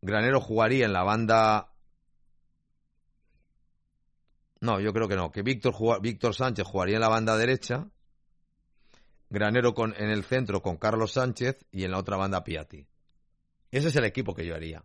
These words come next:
porque claro, tenemos que poner un jugador en banda que en caso de subir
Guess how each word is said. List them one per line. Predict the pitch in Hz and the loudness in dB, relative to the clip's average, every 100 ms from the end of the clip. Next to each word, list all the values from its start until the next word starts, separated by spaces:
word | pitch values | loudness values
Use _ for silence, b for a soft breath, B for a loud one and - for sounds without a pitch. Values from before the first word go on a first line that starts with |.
| _ | _
porque | - 90 | -12 -6
claro, | 110 107 | -4 -4
tenemos | 98 117 | -4 -4
que | 117 | -4
poner | 110 113 | -4 -4
un | 107 | -6
jugador | - 101 104 113 - | -4 -2 0 -2 -4
en | 90 98 | -8 -2
banda | 120 139 143 185 - b b b b b | 0 0 -4 -6 -12 b b b b b
que | 127 | -10
en | 117 | -10
caso | 98 135 147 - 90 - _ _ _ _ _ _ _ _ | -4 2 2 2 -8 -10 _ _ _ _ _ _ _ _
de | 85 101 | -6 -6
subir | 92 98 110 131 92 | -4 -2 2 2 0